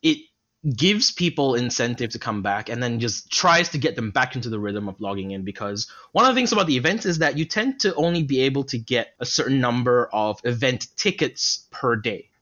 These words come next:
And that's what gets you the event cosmetics, the event outfits, the event weapons, and stuff like that. And so they c-, they do try to mete, uh, out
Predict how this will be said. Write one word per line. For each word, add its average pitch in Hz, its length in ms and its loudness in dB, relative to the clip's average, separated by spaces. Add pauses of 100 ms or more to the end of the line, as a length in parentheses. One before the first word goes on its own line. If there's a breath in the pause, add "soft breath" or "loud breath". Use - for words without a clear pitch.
(120)
And 127 160 0
that's 147 220 2
what 147 180 2
gets 147 240 0
you 127 80 0
the 110 220 -4
event 104 420 -4 (120)
cosmetics, 120 680 -2
the 113 200 0
event 107 360 -2
outfits, - 440 -4
the 110 180 -4
event 104 320 -6
weapons, 104 580 -6 (300 loud breath)
and 98 120 -8
stuff 98 260 -6
like - 160 -14
that. 78 160 -16 (360)
And 101 260 -6
so 90 640 -4
they 113 280 -2
c-, - 180 -4
they 147 280 2
do 180 280 4
try 208 280 2
to 202 100 -2
mete, 135 560 0 (140)
uh, 113 260 2 (100)
out - 520 -2